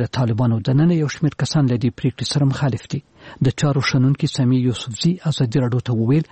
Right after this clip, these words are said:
چې په کابل کې ناسته طالبانو ډیر مشران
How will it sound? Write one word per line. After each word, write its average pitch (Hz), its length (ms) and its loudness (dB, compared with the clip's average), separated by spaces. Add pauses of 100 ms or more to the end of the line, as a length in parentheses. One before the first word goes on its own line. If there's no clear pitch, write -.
(300)
چې 139 160 0
په - 120 -2
کابل 123 220 0
کې 131 160 2
ناسته 143 380 -2
طالبانو 117 480 2
ډیر 175 200 2
مشران 117 380 -2